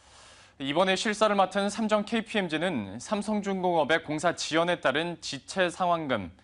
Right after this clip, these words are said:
그리고 계약 변경, 여기에 신규 수주 전망 등을 검토했고,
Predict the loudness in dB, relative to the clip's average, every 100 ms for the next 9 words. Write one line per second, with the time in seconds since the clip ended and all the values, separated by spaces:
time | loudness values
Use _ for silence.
0 | _ -10 -4 -2 -4 0 2 2 0 -2
1 | -2 0 0 0 -12 -20 -20 -10 -6 0
2 | 0 0 -2 -2 -4 -4 0 0 2 0
3 | 0 -4 -2 -2 0 -2 -2 -2 -2 -4